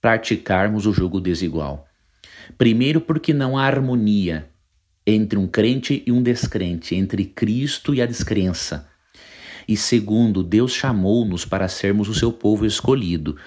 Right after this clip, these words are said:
Somos pecadores, não somos melhores do que ninguém, mas por termos sido separados por Deus,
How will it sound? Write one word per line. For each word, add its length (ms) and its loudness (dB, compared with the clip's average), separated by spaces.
Somos 440 2
pecadores, 840 0
não 100 0
somos 420 0
melhores 600 0
do 120 -4
que 160 -4
ninguém, 600 0
mas 320 4
por 220 4
termos 400 2
sido 360 0
separados 1400 2
por 240 -4
Deus, 520 -4